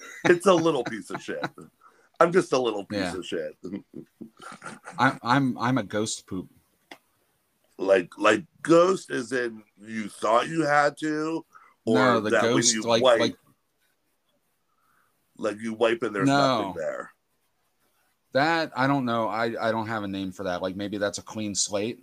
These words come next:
Speaker 2: I don't know.
Speaker 1: Yeah,
Speaker 2: But, like,
Speaker 1: okay.
Speaker 2: the ghost poop is when you poop and it feels like a normal poop, or maybe it feels like an abnormally big poop. And then you look in the toilet and there's nothing there. Like, it just kinda, like,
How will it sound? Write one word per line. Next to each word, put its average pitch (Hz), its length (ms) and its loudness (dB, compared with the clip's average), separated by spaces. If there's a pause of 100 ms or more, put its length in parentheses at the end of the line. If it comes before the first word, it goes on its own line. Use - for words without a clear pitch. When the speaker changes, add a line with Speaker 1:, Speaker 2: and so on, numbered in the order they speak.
(160)
Speaker 2:
I 104 100 -4
don't 101 140 -2
know. 92 280 -4
Speaker 1:
Yeah, 104 420 4
Speaker 2:
But, - 120 8
like, 104 200 4
Speaker 1:
okay. 82 120 -4
Speaker 2:
the 76 60 -8
ghost 139 400 2
poop 127 220 -4
is 104 160 -6
when 107 180 -6
you 95 100 -6
poop 143 420 -4 (640)
and 95 140 -10
it 90 80 -12
feels 120 320 -4
like 113 140 -4
a 110 40 -6
normal 117 400 0
poop, 131 320 -4
or 110 80 -2
maybe 160 240 0
it 143 80 -2
feels 127 240 0
like 107 100 -2
an 95 180 -4 (400)
abnormally 107 1000 -4
big 110 240 -6
poop. 92 240 -12 (640)
And 110 180 -4
then 107 120 -2
you 104 120 -2
look 113 240 -4
in 113 80 -2
the 92 100 -4
toilet 120 520 2
and 98 160 -6
there's 92 160 -6
nothing 101 440 -6
there. 87 340 -6 (160)
Like, 98 200 -6
it 92 120 -8
just - 260 -8
kinda, 101 240 -4
like, 90 400 -4